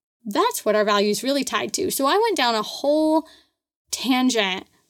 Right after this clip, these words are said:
kind of just opening up my eyes,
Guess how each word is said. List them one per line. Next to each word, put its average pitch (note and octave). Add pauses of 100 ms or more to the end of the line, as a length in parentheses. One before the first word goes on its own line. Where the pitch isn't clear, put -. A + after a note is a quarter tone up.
(160)
kind F4
of E4+
just A3+ (160)
opening D#4
up B3
my G#3+
eyes, G#3